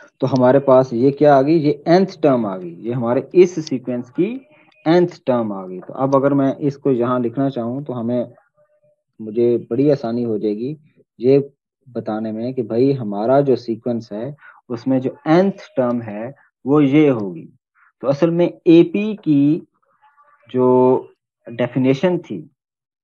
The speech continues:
उस definition की मदद से हमने easily ये identify कर लिया कि भाई nth term क्या बनेगी, और वो हमने यहाँ just put कर दी। अब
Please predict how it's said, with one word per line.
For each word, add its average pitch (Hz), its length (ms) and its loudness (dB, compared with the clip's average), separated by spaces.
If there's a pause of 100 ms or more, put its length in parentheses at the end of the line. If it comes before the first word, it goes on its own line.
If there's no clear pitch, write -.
(100)
उस 151 200 0
definition 139 640 2
की 165 140 4
मदद 120 300 0
से 117 340 -6
हमने 120 380 -4 (280)
easily 139 420 0
ये 135 140 2
identify 123 460 -2
कर 107 180 -8
लिया 104 300 -4
कि 117 160 -10
भाई 123 320 -4 (680)
nth 165 320 4 (100)
term 147 260 4
क्या 127 180 0
बनेगी, 87 320 -8 (640)
और 120 120 -2
वो 117 100 -2
हमने 113 280 -4
यहाँ 104 260 -6
just 117 200 -6 (100)
put 110 200 -8
कर 95 120 -10
दी। 82 200 -16 (520)
अब 160 140 4